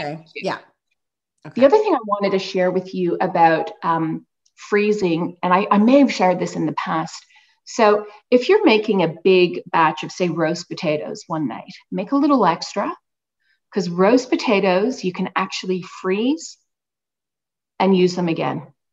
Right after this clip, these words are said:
Speaker 1: So good.
Speaker 2: Quinoa, which, guess what? A lot of parents are trying quinoa as an alternative to
Speaker 1: I love
Speaker 2: rice.
Speaker 1: quinoa.
Speaker 2: Right? Do your kids, are, are they eating the quinoa? Do they?
Speaker 1: Yep,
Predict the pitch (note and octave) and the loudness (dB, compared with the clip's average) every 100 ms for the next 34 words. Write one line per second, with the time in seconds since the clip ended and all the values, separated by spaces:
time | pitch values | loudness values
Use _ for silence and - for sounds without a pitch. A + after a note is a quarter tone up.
0 | _ _ _ _ _ _ _ _ _ - | _ _ _ _ _ _ _ _ _ -20
1 | D3+ E3 D#3 D4+ D4 G#3+ C#3+ F#2+ - _ | -20 -16 0 6 8 8 6 6 0 _
2 | _ _ G#3+ G#3 - A#3 A3+ C4 C#4 - | _ _ -8 -8 -8 -10 -8 -6 -6 -8
3 | - E3+ F#3+ G3 G#3 G#3 - - F#3+ F#3 | -6 -4 -4 -4 -6 -6 -8 -4 -4 -4
4 | F#3 G#3 G#3+ G#3+ B3 A3+ F3 D3 - G3+ | -6 -6 -4 -4 -4 -2 -2 -2 -6 -4
5 | G#3 A#3 B3 - - - - E3 C4+ - | -2 -2 -4 -8 -18 -8 -2 0 0 -4
6 | A#3 G3 D#3 C#3+ D3 _ _ _ _ _ | -8 -6 -4 -6 -10 _ _ _ _ _
7 | _ _ _ - - G3+ G#3 B3 - - | _ _ _ -20 -4 2 2 2 -4 -20
8 | _ F#3+ A#3 A3+ A3+ C4 A#3+ A#3+ - G#3+ | _ -8 0 0 2 2 2 0 0 2
9 | G#3+ G#3+ G#3+ A3 A3+ A#3 A#3 A#3+ A#3 B3+ | 2 2 4 4 4 0 0 0 0 0
10 | B3+ B3+ C#4 A3+ G3 G#3 G#3+ A#3 - | 2 2 0 -2 -2 0 2 0 -4